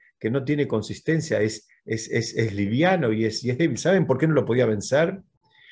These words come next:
Porque ese humo era sagrado. Ese humo tenía una kedushá, tenía una santidad. Entonces, dice, el Yehudí también tiene chances de hacerse él sagrado, de ir incorporando santidad en su vida. ¿Cómo le incorpora? Bueno, le incorpora,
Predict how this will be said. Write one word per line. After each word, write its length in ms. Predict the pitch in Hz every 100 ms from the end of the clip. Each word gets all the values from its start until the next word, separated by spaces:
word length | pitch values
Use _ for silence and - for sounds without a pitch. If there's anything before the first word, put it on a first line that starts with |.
| - -
Porque 220 | 117 165
ese 140 | 165
humo 220 | 160 170
era 120 | 147 123
sagrado. 760 | - 104 117 135 95 85 80 _ _ _ -
Ese 220 | - 147
humo 220 | 151 147
tenía 200 | 120 135
una 220 | 139 123
kedushá, 720 | - 101 95 - 139 143 98 90
tenía 200 | 110 143
una 160 | 135
santidad. 880 | - 107 104 - 101 123 139 92 87 - - -
Entonces, 440 | - 135 151 143 117
dice, 400 | 127 - 131 -
el 180 | 123 117
Yehudí 420 | 113 123 165 170
también 540 | 127 123 120 160 165
tiene 260 | - 120 110
chances 800 | - 127 113 - 101 95 - _ _
de 180 | 107 113
hacerse 500 | 104 139 135 - 123
él 120 | 135
sagrado, 680 | 131 117 117 127 110 95 98
de 140 | 107
ir 120 | 139 165
incorporando 600 | 147 127 - 117 135 135
santidad 640 | - 117 110 117 127 143
en 80 | 113
su 200 | 98 101
vida. 340 | 98 87 87 - - _
¿Cómo 220 | 165 185
le 80 | 156
incorpora? 680 | 127 120 101 160 151 110 - - _
Bueno, 220 | 139 135
le 100 | 120
incorpora, 680 | 110 110 95 139 139 123 131